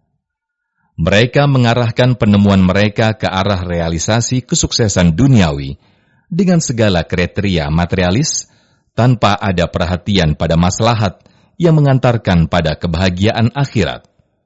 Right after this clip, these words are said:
Itulah yang menyebabkan terjadi perbedaan yang jauh antar teori pendidikan kita dengan pendidikan mereka dari sisi ini. Sebagaimana yang diketahui bersama,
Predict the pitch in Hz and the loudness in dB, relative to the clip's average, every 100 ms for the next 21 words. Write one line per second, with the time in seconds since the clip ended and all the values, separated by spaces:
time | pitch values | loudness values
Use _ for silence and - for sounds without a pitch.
0 | - 180 190 185 165 151 139 123 104 113 | -6 -4 0 0 0 -2 -2 -2 -2 -4
1 | - 120 117 101 92 92 92 - 87 85 | -2 -4 -4 -4 -2 -2 -2 -4 -4 -2
2 | 85 101 92 90 90 87 82 117 135 76 | -2 -2 -2 -2 0 0 0 0 0 -4
3 | - _ _ _ 151 151 127 107 - 90 | -10 _ _ _ -2 -2 0 -2 0 -2
4 | 80 73 - 85 82 104 110 117 - 165 | -2 -4 -4 -4 -2 -2 0 0 0 -2
5 | 95 65 - _ _ _ _ 165 185 165 | -2 -4 -8 _ _ _ _ -4 0 0
6 | 143 127 113 110 95 87 92 90 76 62 | 0 -2 0 2 2 2 0 -2 -4 -8
7 | 67 85 123 131 - 135 - 202 147 - | -6 -2 0 -2 -4 -4 -4 -4 -6 -8
8 | - _ _ _ _ _ _ _ _ _ | -18 _ _ _ _ _ _ _ _ _
9 | _ _ - 90 95 104 107 123 143 147 | _ _ -6 -2 2 2 2 2 2 2
10 | 131 113 120 107 98 101 95 104 - 82 | 2 0 0 0 0 0 0 -2 -2 -4
11 | 67 60 65 | -4 -10 -18